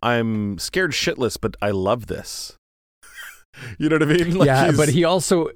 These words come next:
Speaker 2: i-, isn't he the character that also asks in this multiple times, like, "Is this the fun you were talking about?"
Speaker 1: Yeah, <laughs> right,
Speaker 2: Yeah.
Speaker 1: right.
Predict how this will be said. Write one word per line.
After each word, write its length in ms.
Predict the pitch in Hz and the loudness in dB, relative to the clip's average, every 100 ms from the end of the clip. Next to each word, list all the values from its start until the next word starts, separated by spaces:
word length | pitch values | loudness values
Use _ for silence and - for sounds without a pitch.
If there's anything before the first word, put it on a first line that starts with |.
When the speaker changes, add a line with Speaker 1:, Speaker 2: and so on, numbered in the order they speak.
| - - | -14 -6
Speaker 2:
i-, 180 | - 185 185 139 | -2 0 0 -2
isn't 320 | - - 147 214 | 0 0 0 0
he 100 | 175 | 0
the 100 | 156 | 0
character 360 | 117 123 120 123 | 0 0 0 0
that 120 | 113 | 0
also 360 | 104 110 - 131 | 0 0 0 -2
asks 460 | 98 104 - - - | -2 -2 -4 -10 -4
in 140 | 113 | 0
this 200 | 104 101 | 0 0
multiple 400 | 113 107 113 104 | 0 0 0 -2
times, 380 | 95 107 104 113 | -2 -2 0 0
like, 160 | 101 - | -2 -2
"Is 140 | 110 | -4
this 180 | 117 110 | -2 -2
the 100 | - | -2
fun 280 | 104 117 113 | 0 0 2
you 60 | 110 | 2
were 100 | 113 | 0
talking 240 | 117 117 | 0 0
about?" 220 | 110 113 | 0 2
Speaker 1:
Yeah, 280 | 147 180 123 - - | 2 2 2 -4 -14
<laughs> 200 | - - | -14 0
right, 380 | 240 196 156 120 | 2 4 4 4
Speaker 2:
Yeah. 40 | 113 | 2
Speaker 1:
right. 180 | 117 | 2